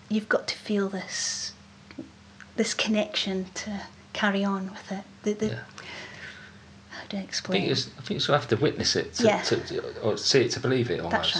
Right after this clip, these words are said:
Speaker 1: right. Yeah.
Speaker 2: Because, um, sometimes it, I might be standing back and watching,
Speaker 1: Yeah.
Speaker 2: um,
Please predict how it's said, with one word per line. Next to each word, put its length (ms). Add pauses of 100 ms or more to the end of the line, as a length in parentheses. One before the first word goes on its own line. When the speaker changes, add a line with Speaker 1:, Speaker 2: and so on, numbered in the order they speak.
Speaker 1:
right. 80 (540)
Yeah. 160
Speaker 2:
Because, 380 (340)
um, 360 (960)
sometimes 680
it, 240 (240)
I 100
might 180
be 60
standing 380
back 440
and 120
watching, 520 (360)
Speaker 1:
Yeah. 240
Speaker 2:
um, 340